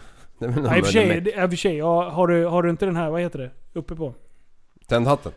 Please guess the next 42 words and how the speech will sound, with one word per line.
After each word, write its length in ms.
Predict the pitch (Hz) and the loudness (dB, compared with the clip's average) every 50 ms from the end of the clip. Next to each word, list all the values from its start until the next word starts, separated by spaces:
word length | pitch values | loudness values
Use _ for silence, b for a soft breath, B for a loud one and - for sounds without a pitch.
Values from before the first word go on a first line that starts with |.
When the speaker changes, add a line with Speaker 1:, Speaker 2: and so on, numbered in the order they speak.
| - - | -14 -4
Speaker 2:
Tändhatten 640 | - 185 180 180 190 202 196 - - 185 170 160 156 | -2 -2 0 0 0 -2 -2 -2 -2 -2 -2 -2 -4
är 340 | 151 156 165 - - - - - - - - - | -6 -8 -10 -10 -12 -14 -16 -18 -20 -20 -20 -20
helt 400 | - - 202 185 170 160 151 - | -10 -4 -2 -2 -2 -2 -4 -8
tät 400 | - - 196 170 143 147 - - | -2 -2 -2 -2 -2 -6 -8 -6
med 120 | 170 160 156 | -4 -4 -2
den 40 | 151 | -2
här 80 | 147 147 | -4 -4
gummiplutten. 720 | 147 156 151 151 156 151 147 - - - - - - 135 | -2 -2 -2 -2 -2 -4 -4 -4 -4 -4 -4 -4 -8 -6
Då 60 | - 190 | -4 0
är 40 | 175 | 0
det 40 | 170 | 0
Speaker 1:
Nej. 100 | 170 160 | 0 0
Speaker 2:
klart 180 | 180 160 151 | -2 -4 -4
fan 260 | - - 151 143 147 | -4 -6 -6 -6 -6
att 120 | 147 147 - | -8 -6 -4
det 80 | 156 | -4
är 200 | 151 143 135 135 | -4 -4 -4 -8
Speaker 1:
Kan 120 | 139 - - - | -12 -12 -2 0
ju 60 | 123 | 2
Speaker 2:
en 60 | 120 | 2
Speaker 1:
vara 80 | 120 190 | 4 4
en 40 | |
Speaker 2:
gas 100 | 196 170 | 4 4
Speaker 1:
kabel 220 | 131 131 127 120 120 | 4 4 4 4 2
Speaker 2:
som 120 | 127 113 | 0 0
Speaker 1:
som 540 | 110 120 120 120 120 117 117 113 113 113 107 | 0 -2 -4 -2 -4 -4 -4 -4 -4 -4 -4
liksom 240 | 107 107 120 110 107 | -4 -4 -4 -2 0
rörde 260 | 123 123 117 117 117 | 2 2 2 2 0
på 100 | 98 113 117 | 0 -2 -4
Speaker 2:
Ja. 60 | 113 | -4
Speaker 1:
sig 160 | - 110 107 | -4 -6 -8
som 260 | 107 110 104 104 107 | -8 -6 -6 -6 -6
inte 180 | 101 98 - 98 | -6 -8 -8 -10
var 120 | 90 95 | -10 -10
fastskruvad 420 | - 113 101 - - 101 101 104 101 | -8 -8 -10 -10 -8 -8 -8 -6 -6
riktigt. 400 | 98 - - 107 - - 104 101 | -8 -8 -12 -14 -14 -12 -6 -2
Speaker 2:
Man 120 | 175 208 | -2 0
kan 120 | - 247 196 | 0 0 2
säga 180 | 208 190 170 | 2 0 0
så 100 | - 190 | 2 0
här, 260 | 180 170 147 139 - - | 0 0 0 -4 -8 -14
han, 360 | - - - 202 190 190 202 | -14 -4 0 0 0 0 0